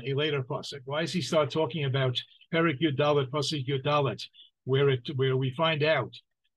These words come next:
that Lot really did need Abraham's help? So that we can understand based on everything we've said so far.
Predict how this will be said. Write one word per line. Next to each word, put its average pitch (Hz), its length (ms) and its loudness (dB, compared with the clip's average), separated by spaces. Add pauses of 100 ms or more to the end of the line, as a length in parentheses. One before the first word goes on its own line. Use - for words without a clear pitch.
that 120 220 -4
Lot 156 300 2 (120)
really 151 280 2
did 139 260 -2
need 139 240 2
Abraham's 131 520 -2
help? - 220 -14 (840)
So 202 120 -10
that 226 300 0
we 185 160 -2
can 185 120 6
understand 160 640 2 (1400)
based 175 320 2
on 160 80 -2
everything 156 400 0
we've 139 160 0
said 147 240 0
so 143 260 -2
far. 120 300 -6